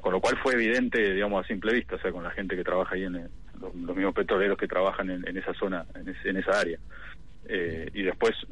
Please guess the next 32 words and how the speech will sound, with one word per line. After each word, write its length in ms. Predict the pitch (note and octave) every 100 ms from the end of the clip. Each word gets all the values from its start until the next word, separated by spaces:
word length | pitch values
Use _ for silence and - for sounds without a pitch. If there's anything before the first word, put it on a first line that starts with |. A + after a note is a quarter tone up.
| - G2+ G#2+
eh, 340 | G2 E2+ D#2+ - - - -
obviamente, 840 | - F#2+ F#2 G2+ G2+ G2+ F#2 E2+ F2+ - - - -
lo-, 220 | - G2 G2
los 180 | F2+
sistemas 400 | F#2 F#2 G#2+ G2+
de, 180 | G2+ F#2+
de 120 | F2+ F#2
la 80 |
empresa, 420 | F#2 F#2 G#2 - A2 F#2 F2
obviamente, 360 | F2 F2+ F2+ F#2
le 120 | F2
deben 140 | F2+ F2+
haber 180 | F2+
alertado 640 | F2+ F2 F2+ F#2 F#2 E2+ E2 - - - - -
el 160 | F2
problema. 400 | E2 F2 G#2 F#2 - - - - - -
Eh, 380 | - F#2 E2 D#2+ -
la 100 | F#2+
discusión 440 | F#2 - G2 B2
es 80 | B2 - -
que, 320 | A#2 G#2+ G#2+ -
que 200 | G#2+ G2+
hay 180 | A2+ A#2
ahora 500 | A#2 B2 C3+ C#3 C3+
y 80 | G#2
lo 120 | F#2
que 80 | F#2
se 100 | F#2+
va 140 | G2+
a 20 |
ta-, 220 | G2 G#2 G2
eh, 320 | F#2+ F#2